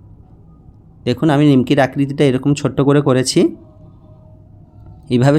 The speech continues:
সমস্ত আমি লেচিগুলো বেলে নিমকিগুলো তৈরি করে নিচ্ছি। আমি আবারও একটা করে দেখিয়ে দিচ্ছি একই পদ্ধতিতে, খুবই সহজ। এরকমভাবে সমস্ত নিমকিগুলো আমি তৈরি করে নেব পরপর করে।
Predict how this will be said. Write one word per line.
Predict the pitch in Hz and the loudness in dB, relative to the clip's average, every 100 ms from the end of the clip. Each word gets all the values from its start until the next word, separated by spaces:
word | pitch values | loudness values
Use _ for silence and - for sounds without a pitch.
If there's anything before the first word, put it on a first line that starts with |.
| 151 | 0
সমস্ত | 127 131 - 160 269 - - - - - - - | -2 -2 -2 -2 -2 -6 -20 -20 -20 -20 -12 -4
আমি | 120 135 | 0 2
লেচিগুলো | 127 123 131 139 131 120 | 2 2 0 0 2 2
বেলে | 120 170 143 | 2 2 2
নিমকিগুলো | 107 127 123 165 160 | 0 0 0 0 0
তৈরি | 117 101 | 0 0
করে | 104 104 | -2 -2
নিচ্ছি। | 101 127 | -2 0
আমি | 131 123 | 0 2
আবারও | 127 143 | 2 0
একটা | - 147 | -2 -2
করে | 131 131 | -2 0
দেখিয়ে | 131 - 139 135 | -2 -2 -2 0
দিচ্ছি | 135 - 185 285 - - - - - - - - - - | -2 -2 0 0 -4 -18 -18 -18 -20 -20 -20 -20 -12 -8
একই | 117 135 131 | -2 0 0
পদ্ধতিতে, | 117 123 127 123 156 320 - | 0 0 -2 -2 -2 -4 -2
খুবই | 160 165 170 | 0 0 0
সহজ। | 143 143 156 311 - - - - - - _ _ - - - - _ - - _ _ _ - - 123 | -2 0 0 -2 -8 -20 -20 -20 -20 -20 _ _ -20 -20 -20 -20 _ -20 -20 _ _ _ -20 -8 -6
এরকমভাবে | 127 156 277 - - - _ - - - - 113 117 147 - | -2 0 -2 -4 -12 -20 _ -20 -20 -14 -6 -2 0 0 -2
সমস্ত | 117 120 139 | -4 -4 -2
নিমকিগুলো | 127 113 127 127 147 | -2 -2 -4 -2 0
আমি | 123 170 - - - | 0 -2 -6 -18 -6
তৈরি | 135 123 | 0 0
করে | 98 107 | 0 -2
নেব | 107 107 110 | 0 -2 -2
পরপর | 107 101 104 98 | -2 -2 -2 -4
করে। | 95 | -6